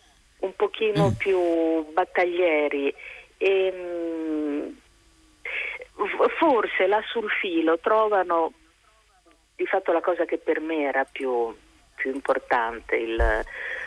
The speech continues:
Speaker 1: uno dei motivi principali per cui questo funambolo decide di fare questa, quest'ultima traversata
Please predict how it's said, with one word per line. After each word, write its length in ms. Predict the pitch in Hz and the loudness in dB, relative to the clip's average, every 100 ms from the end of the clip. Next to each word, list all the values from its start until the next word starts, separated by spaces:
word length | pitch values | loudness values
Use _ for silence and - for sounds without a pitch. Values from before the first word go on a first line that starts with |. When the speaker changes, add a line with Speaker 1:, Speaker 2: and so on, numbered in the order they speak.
| - | -6
Speaker 1:
uno 1040 | - - - - 139 131 131 127 123 120 120 | 0 0 0 0 -2 -2 0 0 2 0 -2
dei 120 | 131 | -4
motivi 360 | 143 147 135 | -2 -2 -4
principali 720 | 131 127 120 120 - 117 117 120 | -4 -6 -4 -4 0 0 0 -4
per 160 | 117 | -6
cui 200 | - 117 | -6 -6
questo 300 | - 120 127 | -4 -2 -2
funambolo 580 | - 123 123 127 123 117 | -2 -2 0 0 0 -2
decide 400 | 117 - 127 123 | -4 -4 -2 -2
di 100 | 117 | -2
fare 300 | - 123 120 | -2 0 0
questa, 520 | - 113 - 110 107 101 _ _ - | -2 -6 -4 0 0 -2 _ _ -4
quest'ultima 640 | 131 - 131 127 131 127 | -4 -2 -4 -4 -2 -2
traversata 760 | - 127 120 - 143 135 - | 0 0 0 0 2 2 0